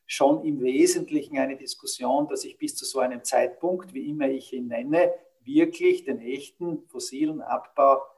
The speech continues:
ähm, hier erreicht habe. Und das ist bei dieser Diskussion auch ganz wichtig im Auge zu behalten, weil bei vielen Szenarien, die herumschwirren,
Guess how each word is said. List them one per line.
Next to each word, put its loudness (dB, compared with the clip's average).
ähm, 0
hier 0
erreicht 4
habe. 0
Und -8
das -4
ist -6
bei 4
dieser 2
Diskussion -2
auch 2
ganz -2
wichtig -6
im -4
Auge 2
zu -10
behalten, 2
weil -2
bei -2
vielen 0
Szenarien, 6
die 4
herumschwirren, 6